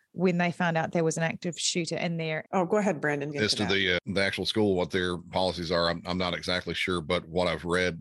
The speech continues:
Speaker 3: so far is their lockdown procedure probably actually saved a lot of people doing that. It's,
Speaker 2: They
Speaker 3: um,
Speaker 2: practice three times a year, at
Speaker 3: Yeah,
Speaker 2: least.
Speaker 3: exactly. It seemed as though, and you could see this with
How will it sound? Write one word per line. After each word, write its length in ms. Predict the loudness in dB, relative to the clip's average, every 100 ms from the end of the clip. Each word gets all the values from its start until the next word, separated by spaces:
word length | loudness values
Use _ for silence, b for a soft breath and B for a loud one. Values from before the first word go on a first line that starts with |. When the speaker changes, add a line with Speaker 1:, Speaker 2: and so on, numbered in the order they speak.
| -2
Speaker 3:
so 160 | -2
far 360 | 2 2 2 2
is 200 | 0 -2
their 140 | -2
lockdown 480 | 0 0 0 0 -2
procedure 460 | -4 -2 -2 -2 -2
probably 520 | 0 0 0 0 2
actually 300 | 0 -2 -2
saved 460 | 0 2 0 -2 -4
a 60 |
lot 340 | -4 -2 0 -2
of 100 | -4
people 320 | -6 -6 -6
doing 260 | -6 -6 -6
that. 260 | -6 -6 -4
It's, 300 | -6 -4 -4
Speaker 2:
They 80 | -4
Speaker 3:
um, 60 | -2
Speaker 2:
practice 400 | -2 0 -2 -2
three 200 | 0 0
times 300 | 0 -2 -2
a 60 | -2
year, 320 | -4 -4 -10 _ -8
at 80 | -2
Speaker 3:
Yeah, 80 | 0
Speaker 2:
least. 120 | 0
Speaker 3:
exactly. 520 | 0 0 0 -2 -2 -2
It 160 | 0
seemed 320 | 2 2 2 2
as 80 |
though, 160 | 2 2
and 120 | 0
you 120 | -2
could 140 | -4 -2
see 100 | 0
this 260 | 0 0
with 180 | -4 -6